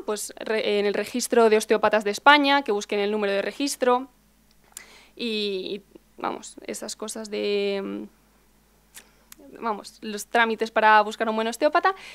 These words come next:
y luego también saber reconocer los criterios de calidad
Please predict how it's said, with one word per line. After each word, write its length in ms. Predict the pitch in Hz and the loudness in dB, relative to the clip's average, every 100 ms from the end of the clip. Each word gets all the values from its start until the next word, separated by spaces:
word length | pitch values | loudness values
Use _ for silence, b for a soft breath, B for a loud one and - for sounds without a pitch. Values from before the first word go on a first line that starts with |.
| B | B
y 80 | - | 0
luego 220 | 320 349 | 4 4
también 420 | 359 349 349 370 | 4 2 2 2
saber 240 | 370 262 269 | 2 2 2
reconocer 340 | 285 277 302 | 2 2 2
los 180 | 285 262 | 0 -2
criterios 520 | 233 226 262 277 285 | -2 4 6 6 4
de 80 | 277 | 2
calidad 400 | 269 277 294 | 0 2 0